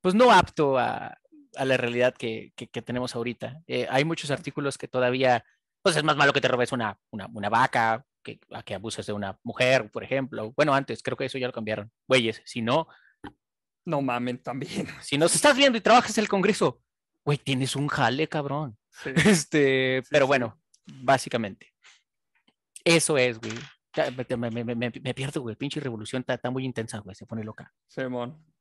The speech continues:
Speaker 2: Pues bueno, este, esta fue la historia de Pancho Villa, uno de los tantos héroes, villanos, personajes de la revolución.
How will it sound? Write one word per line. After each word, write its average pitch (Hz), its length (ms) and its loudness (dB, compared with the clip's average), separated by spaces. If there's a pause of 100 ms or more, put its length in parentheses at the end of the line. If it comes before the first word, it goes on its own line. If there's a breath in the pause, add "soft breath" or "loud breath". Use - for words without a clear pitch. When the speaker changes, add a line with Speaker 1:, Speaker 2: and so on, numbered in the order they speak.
Speaker 2:
Pues 120 180 -12
bueno, 139 280 -2
este, 151 560 -6
esta 147 140 -12
fue 160 140 -6
la 165 60 -2
historia 160 520 -2
de 135 500 -8
Pancho 135 260 -8
Villa, 175 340 -10
uno 156 260 -6
de 143 120 -8
los - 460 -14
tantos - 720 -10 (380)
héroes, 151 640 -8 (380)
villanos, 143 720 -2
personajes 135 720 -6
de 147 100 -6
la 123 160 -6
revolución. 123 640 -12